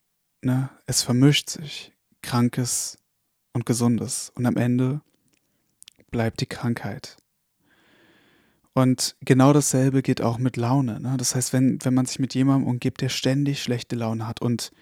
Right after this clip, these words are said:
glaubt mir, ich kenn auch so jemand. Er schafft's immer wieder, auf andere abzuwirken, ne? Egal wie stark man selber ist und wie sehr man sagt, dass es keinen Einfluss auf einen hat. Aber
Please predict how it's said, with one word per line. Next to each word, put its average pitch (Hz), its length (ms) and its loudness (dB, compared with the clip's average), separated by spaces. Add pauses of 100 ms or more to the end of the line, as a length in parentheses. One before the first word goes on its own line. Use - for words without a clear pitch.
(520)
glaubt 131 320 2
mir, 139 200 4
ich - 140 -8
kenn 127 160 0
auch 120 160 2
so - 100 -4
jemand. 113 600 -8 (840)
Er 123 80 0
schafft's - 340 0
immer 160 440 2
wieder, 139 240 0
auf 127 140 -4
andere 127 300 -2
abzuwirken, 117 680 -8
ne? 117 140 -2
Egal 135 440 0
wie 131 60 -4
stark - 480 -2
man 120 160 -2
selber 110 340 -2
ist - 360 -6 (800)
und 120 100 -4
wie 127 80 -4
sehr 135 200 2
man 131 120 4
sagt, 120 320 -2
dass - 140 -2
es - 100 -2
keinen 117 300 -6
Einfluss 123 400 -4
auf 101 120 -6
einen 107 200 -10
hat. - 180 -14
Aber 117 320 -2